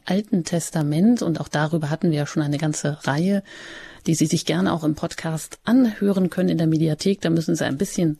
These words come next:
suchen und scrollen, bis Sie dann da hinkommen. Aber da sind, äh, stehen die Sendungen auch für Sie zur Verfügung. Beziehungsweise, ähm, haben Sie auch die Möglichkeit, das in Buchformat zu bestellen. Im F I Medienverlag, äh, sind die ja auch als Buch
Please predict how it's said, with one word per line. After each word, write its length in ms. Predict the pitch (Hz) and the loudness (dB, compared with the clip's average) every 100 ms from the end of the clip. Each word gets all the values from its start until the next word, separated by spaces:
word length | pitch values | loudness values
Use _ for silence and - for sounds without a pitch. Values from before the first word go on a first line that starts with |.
| - | -2
suchen 560 | 160 156 269 - 220 185 | -2 2 2 2 -2 -2
und 160 | 165 | -6
scrollen, 580 | - - 160 175 202 208 | -8 -8 -2 0 2 0
bis 180 | 175 - | 0 -4
Sie 120 | 180 | -2
dann 260 | 165 165 165 | 0 0 0
da 300 | 156 151 - - - - - | 0 -2 -4 -12 -18 -18 -18
hinkommen. 800 | - 208 233 269 226 208 196 180 226 | -2 4 4 4 0 0 0 -4 -6
Aber 180 | 175 170 | -6 -4
da 160 | 160 151 | -2 -2
sind, 380 | 165 175 - - | -2 -4 -10 -6
äh, 220 | 160 165 160 | 0 0 -2
stehen 280 | - 175 | 0 2
die 120 | 156 151 | 2 2
Sendungen 360 | 156 160 160 | 2 2 0
auch 100 | 156 | 0
für 120 | - | -2
Sie 180 | 151 156 | -2 -2
zur 200 | - 156 | -2 -4
Verfügung. 800 | - 151 - - 190 190 190 180 - - - - - - | -2 -4 -4 0 0 2 2 0 -2 -16 -16 -18 -20 -18
Beziehungsweise, 1200 | - - 208 214 - 170 170 175 175 175 165 165 - | -8 0 4 4 0 -4 -2 -2 0 0 -2 -6 -4
ähm, 240 | 165 151 | 0 0
haben 120 | 160 | 0
Sie 120 | 156 135 | 0 -2
auch 60 | |
die 100 | 156 | 0
Möglichkeit, 560 | 143 143 151 - 151 143 | -2 -2 -6 -4 -4 -4
das 220 | 143 - | -6 -6
in 340 | 151 143 139 131 - | -4 -2 -4 -8 -6
Buchformat 800 | - 254 - - 180 160 156 165 | 0 0 0 -2 0 2 0 -2
zu 120 | - | -6
bestellen. 560 | 160 143 - 147 175 196 | -4 -6 -6 0 2 2
Im 80 | 165 | 2
F 200 | 151 - | 0 -2
I 60 | |
Medienverlag, 1040 | 143 143 160 156 147 151 143 147 147 - - | 0 2 2 0 -2 -4 -4 -4 -8 -12 -4
äh, 220 | 147 139 | 0 0
sind 280 | 139 139 - | -2 -4 -4
die 100 | 151 | -4
ja 100 | 131 | -2
auch 440 | 127 135 - - - | -2 -2 -8 -18 -8
als 280 | 131 - - | -6 -6 -2
Buch 360 | - 277 - | 2 2 0